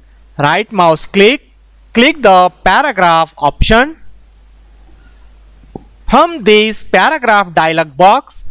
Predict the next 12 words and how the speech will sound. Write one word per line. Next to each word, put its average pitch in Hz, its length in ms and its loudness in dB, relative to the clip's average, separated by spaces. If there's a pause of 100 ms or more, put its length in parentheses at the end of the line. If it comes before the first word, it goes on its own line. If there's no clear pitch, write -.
(160)
set 302 520 0
the 208 420 2 (580)
paragraph 220 600 0 (120)
spacing. 247 760 0 (880)
I 220 260 -2
set 190 520 0 (1120)
twelve 262 460 2
point 214 760 -2 (580)
before 196 640 2 (2500)
and 190 500 0 (300)
twelve 330 400 2
point 175 680 0